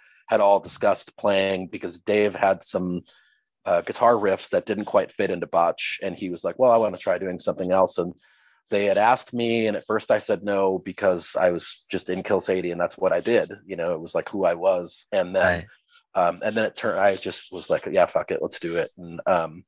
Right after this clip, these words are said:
Speaker 1: probably that's what actually ended up dissolving Kill Sadie, was that, you know, it was like, "Okay, cool, we're gonna go on and do other things." But, you know, it was very early on in Minus the Bear. Um,
Speaker 2: Interesting.
Speaker 1: it was, you know, it was really, it was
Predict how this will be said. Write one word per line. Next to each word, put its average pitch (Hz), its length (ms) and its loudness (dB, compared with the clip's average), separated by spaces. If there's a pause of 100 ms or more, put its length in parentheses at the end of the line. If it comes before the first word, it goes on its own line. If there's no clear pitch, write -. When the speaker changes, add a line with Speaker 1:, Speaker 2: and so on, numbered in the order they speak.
(140)
Speaker 1:
probably 113 480 2
that's 104 300 -2
what 95 140 0
actually 101 380 0
ended 92 180 -6
up 85 100 -4
dissolving 95 540 0
Kill 95 200 -4
Sadie, 92 340 -2
was 85 220 -8
that, 90 260 4 (580)
you 98 160 -6
know, 87 80 0
it 76 100 0
was 87 140 -2
like, 87 160 2
"Okay, 107 240 2
cool, 95 280 -4
we're 92 60 -4
gonna 92 140 2
go 92 100 2
on 90 100 0
and 87 80 -20
do 87 140 -16
other 85 160 -16
things." 95 380 -6
But, - 320 4
you 123 80 -2
know, 110 100 2
it 107 80 -2
was - 320 -8
very 123 340 2
early 110 300 0
on 101 160 2
in 95 100 -4
Minus 95 300 -6
the - 80 -20
Bear. 95 460 0
Um, 87 220 0
Speaker 2:
Interesting. 85 540 -2 (400)
Speaker 1:
it - 140 4
was, 101 480 -4
you 104 140 -2
know, 90 100 0
it 76 60 0
was 101 160 -4
really, 101 360 2 (460)
it 101 140 2
was 98 320 -2